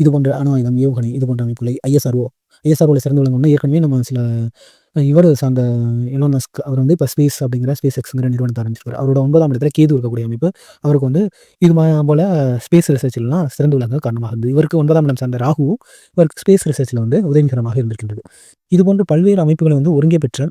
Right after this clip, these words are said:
மிக மிக யோகமான ஜாதக அமைப்பு பொருந்தியவர் தாங்க நம்மளுடைய குடியரசுத் தலைவராக இருந்த மக்கள் இந்த இளைஞர்கள் நெஞ்சில் என்றும் நீங்காமல் இடம் பிடித்து கொண்டிருக்கின்ற, அஹ், நாளைய தலைமுறையின் வழிகாட்டியாக என்றும் இருக்கும்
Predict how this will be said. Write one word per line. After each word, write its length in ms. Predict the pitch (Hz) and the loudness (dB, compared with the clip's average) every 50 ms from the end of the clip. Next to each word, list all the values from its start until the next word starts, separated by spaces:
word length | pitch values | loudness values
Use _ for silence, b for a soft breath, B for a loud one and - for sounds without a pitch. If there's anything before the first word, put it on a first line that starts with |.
| - - | -4 -2
மிக 240 | 135 151 - 196 | -2 0 2 2
மிக 160 | 190 180 180 190 | 2 2 4 2
யோகமான 380 | 151 147 165 165 170 165 165 170 | 2 2 2 2 2 0 0 0
ஜாதக 280 | 156 147 135 139 131 131 | 0 0 0 0 0 -2
அமைப்பு 240 | 123 123 120 127 | -2 -2 -2 -2
பொருந்தியவர் 320 | 117 123 117 120 117 110 113 | -2 -4 -6 -6 -6 -6 -6
தாங்க 160 | 123 147 196 - b b b b b b b | -4 -4 -4 -6 b b b b b b b
நம்மளுடைய 340 | 147 139 139 135 127 127 123 120 120 117 120 | -2 0 2 2 2 0 0 0 -2 -4 -4
குடியரசுத் 380 | - - 151 156 143 131 131 - | 0 2 2 4 4 2 0 -2
தலைவராக 300 | 123 120 120 120 120 127 | -2 -4 -4 -4 -6 -6
இருந்த 200 | 120 117 120 135 143 143 - b b b b b - | -6 -4 -4 -4 -4 -4 -8 b b b b b -4
மக்கள் 320 | 143 135 - - 147 139 139 143 | -4 -4 0 0 2 2 2 0
இந்த 160 | 147 131 135 131 | 0 0 2 2
இளைஞர்கள் 400 | 127 139 151 151 135 131 127 120 | 2 4 2 2 2 2 0 0
நெஞ்சில் 260 | 123 123 131 131 127 | 0 0 0 0 -2
என்றும் 260 | 127 139 151 156 143 | -2 0 2 2 2
நீங்காமல் 380 | 139 143 139 139 139 139 143 - - _ | 2 2 0 0 0 -2 -2 -6 -10 _
இடம் 160 | - 135 135 131 | -4 -2 0 0
பிடித்து 200 | 123 120 123 120 | 0 0 -2 -4
கொண்டிருக்கின்ற, 440 | - 123 120 120 - 123 117 127 131 143 - B B B B B B B B _ - | -4 -4 -4 -4 -6 -8 -8 -8 -10 -12 -14 B B B B B B B B _ -6
அஹ், 240 | 151 143 139 131 131 | -2 -2 0 0 0
நாளைய 280 | 135 139 147 147 143 135 | 0 2 2 2 2 2
தலைமுறையின் 440 | - 139 156 170 170 156 147 147 | 2 2 4 4 6 4 4 4
வழிகாட்டியாக 480 | 135 147 156 165 160 143 147 135 123 131 - - _ - 143 - _ _ - | 2 2 2 2 2 2 0 0 0 -2 -4 -6 _ -14 -20 -20 _ _ -6
என்றும் 220 | 139 135 143 147 | -4 0 0 0
இருக்கும் 240 | 131 123 - 127 143 | 0 -2 -4 -6 -8